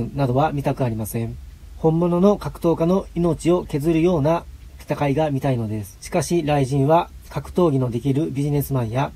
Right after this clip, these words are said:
八百長YouTuber、昭和のエーブイ女優風の芸名のファイターを優遇してしまっています。ライジンとコアな格闘ファン、無料動画しか見ないYouTuberファンでは、マーケティングが変わってくるのです。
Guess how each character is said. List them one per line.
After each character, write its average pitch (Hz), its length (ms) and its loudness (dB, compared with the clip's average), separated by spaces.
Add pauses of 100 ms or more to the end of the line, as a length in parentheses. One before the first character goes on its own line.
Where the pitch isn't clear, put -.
八 131 80 0
百 143 140 4
長 165 220 2
YouTuber、 143 640 0 (180)
昭 160 260 2
和 165 120 4
の 180 240 2
エ 151 160 0
ー 147 40 0
ブ 165 100 2
イ 156 80 2
女 165 180 4
優 165 100 2
風 165 260 0
の 185 260 2
芸 139 260 4
名 143 180 4
の 170 160 2
フ - 100 -12
ァ 156 120 2
イ 139 40 -2
タ 135 140 0
ー 135 40 2
を 160 160 2
優 135 200 2
遇 135 180 0
し - 80 -12
て 143 220 -2 (120)
し - 140 -12
ま 135 80 0
っ 127 60 -4
て - 120 -8
い 120 80 0
ま 113 160 -4
す。 - 120 -14 (240)
ラ 156 160 2
イ 175 100 0
ジ 175 140 0
ン 156 80 -2
と 180 300 2 (100)
コ 175 160 4
ア 131 80 2
な 135 260 0
格 - 240 -8
闘 139 160 0
フ 120 80 -2
ァ 123 120 0
ン、 - 80 -12 (300)
無 156 120 -2
料 180 160 4
動 175 180 4
画 151 140 0
し - 80 -8
か 135 100 -2
見 139 120 0
な 143 100 2
い 147 180 0 (140)
YouTuber 151 580 0
フ 151 80 -2
ァ 147 80 2
ン 113 120 -2
で 147 100 4
は、 143 180 2 (160)
マ 160 140 4
ー 170 60 2
ケ 160 120 -4
テ 160 80 -2
ィ 160 60 2
ン 156 80 0
グ 156 120 0
が 180 240 2 (160)
変 147 100 2
わ 143 80 4
っ - 20 -6
て - 160 -6
く 143 80 0
る 127 60 0
の 117 100 -4
で 117 160 -2
す。 - 180 -14